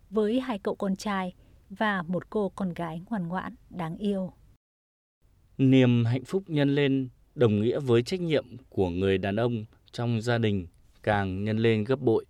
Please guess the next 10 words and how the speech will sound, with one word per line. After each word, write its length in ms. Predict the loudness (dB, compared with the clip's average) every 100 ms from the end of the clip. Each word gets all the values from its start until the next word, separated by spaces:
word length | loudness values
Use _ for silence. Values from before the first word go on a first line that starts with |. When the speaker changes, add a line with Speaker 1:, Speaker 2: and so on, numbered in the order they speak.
| _ _ _ _ _ _ _ _ _ _ -2
Speaker 2:
Nhưng 180 | 2 2
cuộc 240 | 4 0
sống 380 | 2 2 0 -4 -14
không 320 | -4 -2 -2
ai 160 | 0
ngờ 260 | 2 4 2
trước 380 | 2 0 0 -6
được 300 | -2 -2 -2
điều 240 | -4 -4 -2
gì. 380 | -2 -2 -2